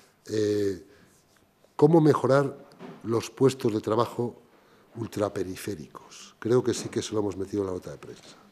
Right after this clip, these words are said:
Creo que sí que se lo hemos metido. Bueno,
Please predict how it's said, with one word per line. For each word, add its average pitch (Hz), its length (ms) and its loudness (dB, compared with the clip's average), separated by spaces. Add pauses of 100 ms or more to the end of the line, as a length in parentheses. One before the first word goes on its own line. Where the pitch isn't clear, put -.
(500)
Creo 127 340 4
que 101 180 -4
sí 98 160 -10
que 92 140 -10
se - 80 -18
lo 82 80 -12
hemos 69 160 -14
metido. 64 300 -20 (120)
Bueno, 85 180 -10